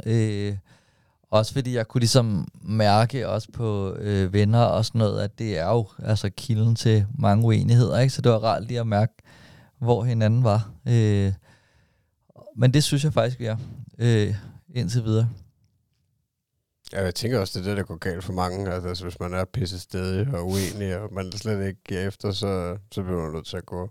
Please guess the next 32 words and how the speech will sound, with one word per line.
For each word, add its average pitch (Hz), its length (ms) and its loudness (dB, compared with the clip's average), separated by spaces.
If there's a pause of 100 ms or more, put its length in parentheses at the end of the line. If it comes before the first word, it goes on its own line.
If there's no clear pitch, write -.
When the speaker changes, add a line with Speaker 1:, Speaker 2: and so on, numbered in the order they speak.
Speaker 2:
hver 98 200 -4
til 98 140 -10
sit 92 360 -8
og 92 240 -12 (480)
opdrage 101 460 2
sit 90 180 -12
barn 95 420 -4
syv 98 300 -4
dage 90 280 -6
ud 85 120 -8
af - 60 -12
fjorten. 98 400 -6 (440)
Eller 113 160 2
Speaker 1:
Ja, 135 60 4
Speaker 2:
hvad 123 140 4
Speaker 1:
ja, 107 80 4
Speaker 2:
man 92 140 -2
får. - 100 -12
Speaker 1:
og 107 200 -2
det, 110 400 4
ja, 107 180 6 (260)
det 110 120 -8
tænker 110 260 2
jeg 107 60 6
ikke 110 120 -2
på 123 60 2
nogen 110 180 4
måde 110 120 6
er 110 40 4
nemmere. 107 320 4 (260)
<laughs> - 220 -2
Så. 107 160 -4